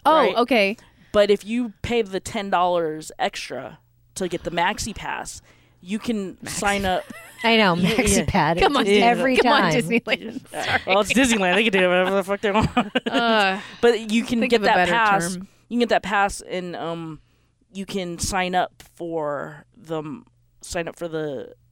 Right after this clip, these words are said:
Speaker 2: Fast Pass on your phone app.
Speaker 3: You don't
Speaker 2: Which
Speaker 3: have to go to the place?
Speaker 1: Yes, you told me this.
Speaker 2: Right.
Speaker 3: It's
Speaker 2: So
Speaker 3: only one payment of ten dollars?
Speaker 2: For the day.
Speaker 3: That's
Speaker 1: For the
Speaker 3: it,
Speaker 1: day.
Speaker 3: though?
Speaker 2: Yeah.
Speaker 3: Ten dollars is nothing.
Speaker 1: Don't tell anyone about this,
Speaker 2: And
Speaker 1: Shar.
Speaker 2: so,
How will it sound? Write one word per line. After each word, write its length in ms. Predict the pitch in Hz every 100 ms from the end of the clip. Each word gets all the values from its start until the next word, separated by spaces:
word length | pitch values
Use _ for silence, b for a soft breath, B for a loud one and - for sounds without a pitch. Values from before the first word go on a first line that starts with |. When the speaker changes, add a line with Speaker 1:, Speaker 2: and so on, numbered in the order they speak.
| _
Speaker 2:
Fast 240 | - 180 -
Pass 380 | - 139 - -
on 160 | 165 165
your 120 | 143
phone 300 | - 196 185
app. 240 | - - - _ _ - B B B B B -
Speaker 3:
You 120 | 214
don't 100 | 269
Speaker 2:
Which 40 |
Speaker 3:
have 80 | 254
to 60 | 254
go 240 | 196 214
to 120 | 220 226
the 120 | 180
place? 420 | - 247 381 -
Speaker 1:
Yes, 40 | -
you 140 | 262
told 260 | - 247 233
me 100 | 208
this. 460 | 170 143 156 - 190
Speaker 2:
Right. 280 | 202 160 -
Speaker 3:
It's 140 | 277
Speaker 2:
So 80 | 320
Speaker 3:
only 200 | 302 320 302
one 560 | 226 220 254 285 277 - -
payment 320 | - 240 269
of 80 | 240
ten 240 | - 240 226
dollars? 360 | 208 233 302
Speaker 2:
For 120 | 302 226
the 80 |
day. 240 | 185 165 - - _ _
Speaker 3:
That's 140 | 262
Speaker 1:
For 100 | 277
the 80 | 208
Speaker 3:
it, 140 | 240 294
Speaker 1:
day. 120 | 147
Speaker 3:
though? 120 | 339 370 403
Speaker 2:
Yeah. 80 | 156 _ -
Speaker 3:
Ten 220 | 294 349
dollars 360 | 339 359 370 330
is 120 | 247
nothing. 400 | 208 311 - 196
Speaker 1:
Don't 220 | 247 175
tell 280 | 220 302 339
anyone 280 | 269 208 180
about 280 | 175 156
this, 140 | - 208
Speaker 2:
And 80 | 214
Speaker 1:
Shar. 240 | 160 156
Speaker 2:
so, 540 | 175 226 214 202 185